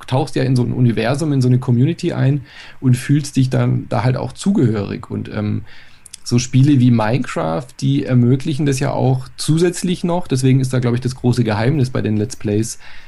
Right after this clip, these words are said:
ähm, warum Minecraft so erfolgreich geworden ist, weil du dort einfach wahnsinnig viel Bandbreite hast, was du machen kannst. Ja, also du kannst, äh, Zeug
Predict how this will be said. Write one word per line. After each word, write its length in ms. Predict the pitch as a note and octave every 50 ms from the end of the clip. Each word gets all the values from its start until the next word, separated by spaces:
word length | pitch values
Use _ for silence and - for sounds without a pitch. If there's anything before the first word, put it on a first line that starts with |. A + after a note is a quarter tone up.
| - - -
ähm, 300 | - G#2+ G#2 G#2 G2+ G2 G2
warum 220 | G#2 G#2+ A#2 G#2+
Minecraft 380 | G#2 G2+ A2+ C3+ C3+ - B2 B2+
so 120 | - A#2 A2
erfolgreich 480 | A2+ - - A#2+ C#3 B2+ - A2 -
geworden 360 | - - F#2+ G2+ G#2+ A2 A2+
ist, 220 | A#2 B2+ C3 B2+ - - - - - - - - - - - - - - - - -
weil 160 | A#2 A#2 A#2
du 80 | A#2 A#2+
dort 180 | A#2 A#2 A#2+ -
einfach 280 | - A2+ G#2 A2 - -
wahnsinnig 640 | - A#2+ G#2 A#2 A#2+ D3 E3+ D#3+ C#3 C3 B2+ B2+ B2+
viel 160 | - B2+ G#2+
Bandbreite 640 | - A#2 A2+ B2+ B2+ B2+ - B2 B2 A2 G#2+ - G2
hast, 140 | G2+ G2+ -
was 100 | A2 G#2
du 80 | - A2
machen 220 | G2+ G#2+ F#2 A#2+ A2
kannst. 360 | - - - - - - - - - - - -
Ja, 180 | A2+ A#2+ C#3+
also 180 | B2+ - - A2
du 80 | G2+ G#2+
kannst, 440 | G#2 - A#2 A2 G#2+ - - - - - - - - - - - - -
äh, 280 | A#2 G#2+ G#2+ G#2+ G#2+ - - - -
Zeug 420 | - - - C3+ C3+ C3 B2+ C3